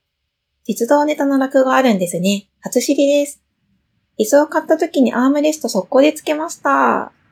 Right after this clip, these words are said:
去年の目標を忘れてしまった。心機一転、新しい目標を立てて頑張りますか。笑い。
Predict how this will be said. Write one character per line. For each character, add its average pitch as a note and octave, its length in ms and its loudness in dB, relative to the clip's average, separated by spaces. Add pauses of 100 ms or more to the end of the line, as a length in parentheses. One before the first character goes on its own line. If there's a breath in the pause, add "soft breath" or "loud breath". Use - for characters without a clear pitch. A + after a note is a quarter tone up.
(420)
去 F4 140 -4
年 F4 180 0
の A#3+ 80 2
目 G3 240 -2
標 G3 180 0
を E3+ 60 -2
忘 F3 160 -4
れ A#3+ 80 4
て C4+ 140 2
し C4+ 100 -2
ま A#3+ 140 -4
っ A#3 80 -10 (100)
た。 A3+ 400 -4 (300)
心 A#3 240 -2
機 F#3+ 160 0
一 F#3 80 -4
転、 F#3 300 -6
新 G#3+ 280 0
し A#3+ 160 2
い G#3 60 4
目 E3+ 200 -6
標 C4 160 0
を C4+ 40 -4
立 D4 100 0
て C#4+ 120 2
て G#3+ 100 0
頑 A3 180 -2
張 C#4+ 120 -2
り D4+ 100 -4
ま D#4+ 160 -10
す - 80 -20
か。 A#3+ 340 -2
笑 G#3+ 300 -8
い。 A3+ 240 -8